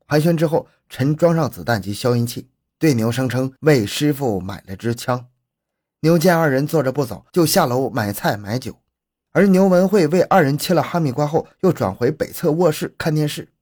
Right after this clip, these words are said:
此时，两个人就朝里屋的牛文慧射了一枪。牛文慧一声惊叫，陈就猛扑过去，卡住了牛文慧的脖子。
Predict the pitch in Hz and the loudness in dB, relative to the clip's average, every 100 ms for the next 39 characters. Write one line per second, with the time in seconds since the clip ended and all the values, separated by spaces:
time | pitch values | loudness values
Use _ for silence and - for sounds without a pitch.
0 | _ _ - 160 123 143 165 - 143 151 | _ _ -4 0 0 2 0 2 2 4
1 | 160 165 151 156 131 113 139 151 92 117 | 2 2 2 2 2 -2 0 0 0 0
2 | 131 135 123 135 160 - - - - 98 | 0 2 2 2 0 -2 -2 0 0 -4
3 | 78 - 82 _ _ _ - 139 147 147 | -14 -12 -12 _ _ _ -2 0 2 2
4 | 151 151 151 175 139 135 139 139 120 - | 2 0 2 2 2 -2 -2 0 -2 -2
5 | - 156 165 113 117 170 156 143 131 - | 0 4 4 2 2 2 4 2 0 -8
6 | _ - 135 135 156 117 120 123 131 98 | _ -2 0 2 0 2 0 0 -2 -4
7 | 90 90 107 95 | -4 -6 -6 -10